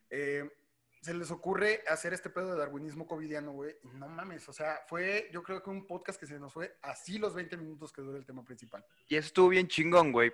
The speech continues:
Speaker 2: porque de ahí partimos de decir, "Oye, ¿sabes qué? Esto es lo que queremos hacer". O sea, es, es, es la plática de peda que nos encanta. Entonces,
Speaker 1: Exactamente.
Speaker 2: como que de ahí fuimos sacando ese tipo de, de reglas, güey.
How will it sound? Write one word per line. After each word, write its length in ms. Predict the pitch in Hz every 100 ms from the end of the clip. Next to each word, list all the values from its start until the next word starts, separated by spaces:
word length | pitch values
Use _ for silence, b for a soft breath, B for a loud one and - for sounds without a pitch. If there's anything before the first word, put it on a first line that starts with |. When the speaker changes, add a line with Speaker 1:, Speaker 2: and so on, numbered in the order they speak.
| -
Speaker 2:
porque 280 | 123 120 123
de 100 | 120
ahí 160 | 117 123
partimos 580 | - 135 131 135 131 123
de 80 | 113
decir, 200 | 107 123
"Oye, 160 | 131
¿sabes 280 | 120 147 143
qué? 340 | - 147 143 B B B B B B
Esto 520 | 120 135 - 147 131
es 160 | 120 117
lo 80 | 123
que 120 | 117
queremos 360 | 104 101 104 107
hacer". 320 | 120 190 220 -
O 100 | 113
sea, 420 | 117 117 113 117
es, 320 | 127 123 -
es, 440 | 117 120 - - -
es 220 | 117 -
la 180 | 127 127
plática 400 | 139 127 139 139
de 80 | 123
peda 280 | - 104 104
que 80 | 98
nos 160 | 95 110
encanta. 380 | 107 151 - 110
Entonces, 300 | 113 107 117
Speaker 1:
Exactamente. 220 | 170 -
Speaker 2:
como 200 | 127 120
que 100 | 135
de 60 |
ahí 100 | 139
fuimos 240 | 143 151 131
sacando 320 | 123 120 127
ese 140 | 123
tipo 260 | - 113 117
de, 260 | 110 101 82
de 160 | 95 104
reglas, 460 | 110 107 104 92 85
güey. 280 | 87 82